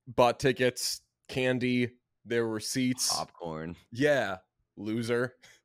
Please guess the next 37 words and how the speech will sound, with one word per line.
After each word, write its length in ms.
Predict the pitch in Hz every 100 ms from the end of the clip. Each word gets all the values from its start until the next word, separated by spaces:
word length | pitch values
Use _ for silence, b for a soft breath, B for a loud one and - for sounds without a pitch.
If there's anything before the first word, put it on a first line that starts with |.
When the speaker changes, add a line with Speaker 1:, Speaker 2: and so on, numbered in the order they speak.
| _ _
Speaker 1:
Nice 260 | 110 120 -
try. 320 | 139 131 110 B B
Uh, 160 | 170 170
great, 600 | 170 110 143 220 202 160
great, 440 | 135 160 143 120
great 440 | 107 123 151 151 -
picture. 520 | 143 - 151 139 135 b b
One 240 | 117 139 151
I 80 |
wish 260 | 139 147 156
I 140 | 156
saw 420 | 131 - 135 131 131 b b b _
in 200 | 185 202
theaters. 640 | - 151 135 135 156 - - -
I'm 140 | 147
glad 260 | 127 131 156
I 60 |
s-, 120 | 147 -
I 220 | - 123 127
own 240 | 123 165
it 180 | 143 - _ _
for 140 | - 120
the 120 | 117
low, 200 | 117 120
low 160 | 117
price 300 | 113 117 110
of 80 | 110
nineteen 360 | 110 107 107 113
ninety-nine. 500 | 104 104 101 101 127
You 80 | 120
said 180 | - 120
I'd 140 | 117
feel 140 | 131
good 160 | 123 117
Speaker 2:
Mm-hmm. 80 | 110
Speaker 1:
about 160 | 110
that. 260 | 120 113 135